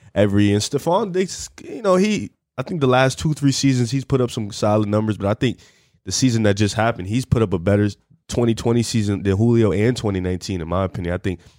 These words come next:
both seasons he, he was better. And I think Stefon Diggs, you know, new environment with Josh Allen. He not only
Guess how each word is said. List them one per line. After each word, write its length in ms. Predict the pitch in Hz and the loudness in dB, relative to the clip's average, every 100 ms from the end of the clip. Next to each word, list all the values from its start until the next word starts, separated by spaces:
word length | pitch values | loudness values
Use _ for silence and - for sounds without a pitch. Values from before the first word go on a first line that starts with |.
| _ _ - | _ _ -2
both 300 | 107 127 120 | 2 4 2
seasons 400 | - 104 92 90 | 0 0 0 -2
he, 140 | 104 - - | -4 -6 -16
he 140 | 107 | -4
was 120 | 104 90 | -2 0
better. 300 | 95 95 90 | 0 2 0
And 80 | |
I 80 | 85 | -2
think 180 | 95 107 | -4 -6
Stefon 440 | - 98 101 98 | -6 -4 -2 -2
Diggs, 320 | 92 98 92 - _ _ - | -2 -4 -4 -12 _ _ -6
you 80 | 92 | 0
know, 120 | 90 | 2
new 280 | 101 110 110 | 2 2 2
environment 560 | 95 101 101 101 98 | 2 2 2 0 -2
with 100 | 87 | -2
Josh 380 | 85 95 95 - | -2 0 -2 -2
Allen. 260 | 95 92 101 | -4 -4 -4
He 160 | 113 | -4
not 320 | 87 98 120 | -4 -2 0
only 400 | 127 123 113 95 | 2 2 0 -2